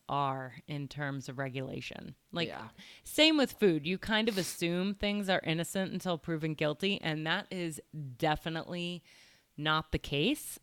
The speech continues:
Speaker 1: Um, I still have a tough time wrapping my head around the fact that there are over eighty thousand chemicals available for use right now in personal care products.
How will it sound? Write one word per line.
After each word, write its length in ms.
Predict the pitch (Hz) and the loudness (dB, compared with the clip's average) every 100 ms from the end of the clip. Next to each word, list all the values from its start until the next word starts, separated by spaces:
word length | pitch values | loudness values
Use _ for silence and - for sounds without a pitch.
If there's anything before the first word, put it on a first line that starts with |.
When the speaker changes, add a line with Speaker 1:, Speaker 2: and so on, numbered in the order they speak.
| _ | _
Speaker 1:
Um, 520 | 156 151 147 139 139 - _ | 0 0 0 -2 -6 -12 _
I 220 | 160 175 | 4 6
still 760 | 185 - - - 160 165 202 - | 4 -4 -2 2 4 4 0 -4
have 180 | - 185 | -2 -2
a 40 | |
tough 240 | - 185 - | 0 -2 0
time 280 | 180 170 | -2 -2
wrapping 320 | 147 147 160 156 | -2 -4 -4 -4
my 80 | |
head 180 | 135 143 | -4 -4
around 220 | 147 151 | -2 -2
the 80 | 160 | -4
fact 300 | - 151 156 | -2 -2 -2
that 180 | 151 - | -6 -2
there 200 | 147 143 | -2 0
are 160 | 147 - | -2 -2
over 320 | 151 135 143 _ | -6 -6 -10 _
eighty 300 | 147 147 151 139 | -6 -4 -6 -4
thousand 560 | 139 143 143 147 147 139 | -4 -2 -4 -4 -6 -8
chemicals 680 | - 135 139 - 160 165 151 | -10 -6 -6 -4 -2 -2 -2
available 540 | 139 135 139 143 143 | -4 -4 -4 -4 -6
for 180 | 139 - | -8 -6
use 320 | 135 135 135 | -4 -4 -4
right 180 | 151 151 | -4 -2
now 240 | 156 156 151 | -2 -2 -2
in 60 | |
personal 400 | 139 151 135 143 | -4 -6 -6 -8
care 240 | 135 139 139 | -8 -6 -6
products. 500 | 170 160 170 180 | -2 0 0 -4